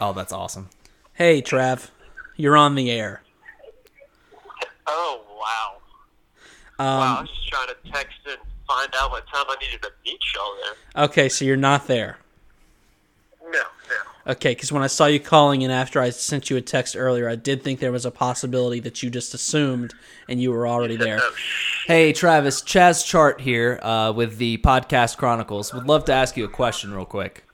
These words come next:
Speaker 1: Can you hear me?
Speaker 3: Yeah, yeah, yeah.
Speaker 2: Don't sway it in any way.
Speaker 1: Okay.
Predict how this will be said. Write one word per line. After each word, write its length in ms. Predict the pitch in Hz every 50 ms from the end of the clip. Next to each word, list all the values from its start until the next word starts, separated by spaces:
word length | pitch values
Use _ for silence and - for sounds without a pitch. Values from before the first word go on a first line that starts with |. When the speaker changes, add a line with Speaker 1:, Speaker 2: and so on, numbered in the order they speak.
| _ _ _ -
Speaker 1:
Can 100 | 123 123
you 60 | 120
hear 140 | 123 139 147
me? 100 | 165 180
Speaker 3:
Yeah, 100 | - -
yeah, 40 | 135 135
yeah. 340 | 131 123 117 - - - - _ - _ _ -
Speaker 2:
Don't 300 | 185 156 156 180 180 -
sway 420 | - - - 147 143 143 143 143
it 80 | 135 131
in 140 | 135 127 131
any 200 | 131 131 131 127
way. 260 | 127 123 110 95 92 -
Speaker 1:
Okay. 300 | - 110 - - 92 85